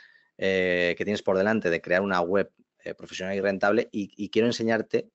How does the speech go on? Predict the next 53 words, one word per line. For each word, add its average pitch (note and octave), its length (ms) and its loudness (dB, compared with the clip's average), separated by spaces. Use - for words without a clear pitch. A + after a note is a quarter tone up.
lo F#2+ 280 -2
que - 80 -4
a F2 60 0
mí G#2 100 -2
me A2+ 100 2
ha F#2+ 60 -4
funcionado, F2+ 640 -6
¿no? D#2+ 260 -12
Lo D#2 140 -10
que, - 180 -10
lo, D#2+ 140 -12
con E2+ 140 -10
lo E2 100 -6
que E2 180 -6
yo F2 80 -6
he F2 40 -10
conseguido G2+ 340 -4
en G2 60 -4
estos - 240 -14
tres F2+ 180 -6
años G2 380 -6
de, F2 440 -2
eh, F2 720 -4
tener F2+ 220 -2
un G2 120 0
negocio, F#2 300 -2
como, F#2+ 260 0
como F2+ 200 -4
he - 20 0
dicho F#2 200 -4
al F2 60 -2
principio, F#2 520 0
de G2+ 100 2
que, E2+ 220 2
que E2+ 100 -4
me E2+ 140 -2
vaya E2+ 260 2
generando F2+ 440 0
ingresos F2+ 360 -2
recurrentes, F2+ 760 -2
eh, E2 720 2
a F2 120 -2
través E2+ 220 2
de G#2+ 80 -2
la F#2+ 80 2
venta, F#2 240 0
por F#2 100 2
ejemplo, F#2 280 -4
en F#2+ 60 0
mi F2 80 -4
caso, F2 240 -2
de G2+ 80 2
servicios. E2 600 -4